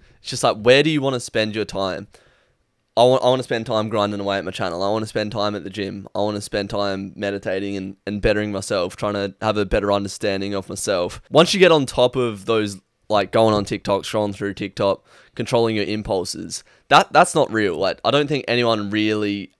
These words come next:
goes on there with proper intent. It's just addiction, and you, you're doing it without realizing it. But once you strip that back and, yeah, put in those, those long burn sort of habits, healthy habits, going to the gym and whatnot, like, you,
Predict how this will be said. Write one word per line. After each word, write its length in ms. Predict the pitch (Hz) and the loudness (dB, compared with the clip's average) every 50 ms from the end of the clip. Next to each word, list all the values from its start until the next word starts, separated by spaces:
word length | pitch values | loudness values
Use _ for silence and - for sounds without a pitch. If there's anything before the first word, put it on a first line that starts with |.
| - 104 | -6 0
goes 300 | - 123 117 113 110 107 | 4 4 6 4 4 2
on 180 | 110 110 110 | 0 0 0
there 300 | 110 107 101 98 95 95 | 0 0 0 0 -2 -4
with 360 | 87 104 107 113 101 - - _ | -4 -4 -4 -4 -6 -6 -12 _
proper 260 | - 123 110 - 110 | -2 -2 -2 0 -4
intent. 400 | 104 98 98 - 127 101 95 - - | -6 -6 -6 -6 -6 -6 -6 -8 -10
It's 120 | - 113 | -12 -6
just 160 | - 165 143 - | -6 -4 -2 -2
addiction, 560 | 123 - - 117 113 - - 104 92 95 95 - | -2 0 0 0 0 -2 -4 -6 -6 -8 -8 -6
and 160 | - 120 120 | -4 -2 0
you, 140 | 120 117 113 - | 0 0 0 0
you're 120 | 113 120 | 0 0
doing 280 | 104 104 120 117 117 113 | 2 2 0 0 0 0
it 160 | 113 - - _ | -2 -4 -6 _
without 320 | 110 113 117 110 104 87 95 | -2 2 4 6 6 4 4
realizing 480 | 104 104 107 104 98 98 95 92 92 | 0 0 2 2 2 2 0 -2 -4
it. 200 | 92 90 76 - _ _ _ _ _ | -6 -8 -8 -10 _ _ _ _ _
But 80 | - | -2
once 180 | 117 139 156 - | 0 0 0 0
you 100 | 175 160 | -4 -6
strip 260 | 139 - - 143 135 | -8 -4 -2 -2 -2
that 220 | - 117 101 82 - | 0 0 -2 -2 -2
back 400 | 113 101 98 95 98 - - - _ - _ _ _ _ - | -2 0 0 0 -2 -4 -8 -18 _ -20 _ _ _ _ -8
and, 140 | 107 117 | -4 0
yeah, 180 | 120 117 104 92 - _ _ | 2 2 2 0 -2 _ _
put 120 | - 135 | -4 -4
in 140 | 127 120 117 | -4 -2 0
those, 320 | 113 110 110 107 104 98 - | 0 0 0 0 -2 -4 -6
those 280 | - - 117 113 92 | -2 -2 -2 -2 -2
long 400 | 104 110 110 113 110 110 110 107 | 0 2 2 4 4 2 -2 -2
burn 500 | 95 107 104 104 104 101 101 101 101 101 | 0 0 2 2 2 0 -2 -2 -6 -8
sort 260 | - - - 117 110 107 | -10 -8 -4 -2 0 0
of 220 | 104 101 95 - _ | 0 -2 -4 -10 _
habits, 460 | - 113 127 113 95 95 90 - - | -8 -4 -4 -4 -2 -4 -6 -6 -6
healthy 280 | - 117 107 104 107 101 | -4 -4 -4 -4 -4 -2
habits, 380 | 107 101 98 98 101 95 - - | 0 2 2 2 2 -2 -2 -2
going 200 | 107 107 107 107 | 0 0 0 0
to 60 | 104 | -2
the 80 | 104 | -4
gym 260 | 98 90 104 101 101 101 | -4 -4 -4 -4 -4 -4
and 140 | 101 101 | -6 -4
whatnot, 460 | 98 95 85 - - 95 95 92 - _ _ _ _ _ | -4 -4 -4 -4 -6 -6 -6 -6 -8 _ _ _ _ _
like, 240 | - 104 104 104 - | -2 -2 -2 -2 -2
you, 240 | 117 113 117 110 - | -4 -2 -2 -4 -4